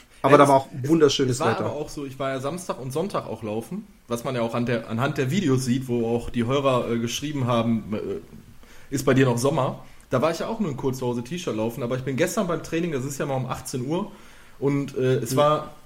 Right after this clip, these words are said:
Speaker 2: ich bin zum Training gefahren, es war relativ warm, angenehm,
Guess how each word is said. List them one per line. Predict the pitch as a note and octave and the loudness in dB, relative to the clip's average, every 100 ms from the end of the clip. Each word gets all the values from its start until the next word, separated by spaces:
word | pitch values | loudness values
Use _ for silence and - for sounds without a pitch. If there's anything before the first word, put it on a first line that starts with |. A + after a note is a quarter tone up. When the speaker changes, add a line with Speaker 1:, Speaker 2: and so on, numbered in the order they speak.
| - - | -20 -10
Speaker 2:
ich | A#2+ | -4
bin | D#3+ | -2
zum | D3+ | -2
Training | B2+ D3+ C#3+ | -2 -2 0
gefahren, | B2+ E3 G3 | 0 0 0
es | F#3 | -2
war | B2+ | -2
relativ | C3 C3 A2 - | 0 -2 -4 0
warm, | C3 F3+ F3+ | 0 0 -4
angenehm, | E3 F#3 F3 F3 F3 | -4 -2 0 0 -2